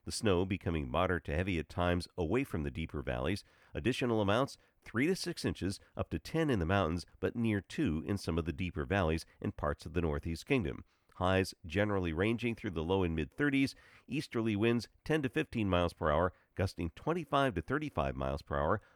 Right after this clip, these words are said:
up to forty in parts of New Hampshire. Tonight, any valley rain changes back to snow, moderate to heavy at times, an additional three to six inches, up to eight over the higher elevations, lows in the twenties and low thirties. For Saturday,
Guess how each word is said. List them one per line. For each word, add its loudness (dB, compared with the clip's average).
up -6
to -2
forty -2
in -2
parts -4
of -6
New 2
Hampshire. -2
Tonight, 0
any -4
valley 0
rain 2
changes -2
back -2
to -6
snow, 2
moderate 0
to 0
heavy 2
at -4
times, 0
an 0
additional 0
three -2
to 0
six -6
inches, 0
up -4
to -6
eight -2
over -2
the -2
higher 0
elevations, -4
lows -2
in -4
the -4
twenties 0
and 0
low 0
thirties. -2
For -4
Saturday, 0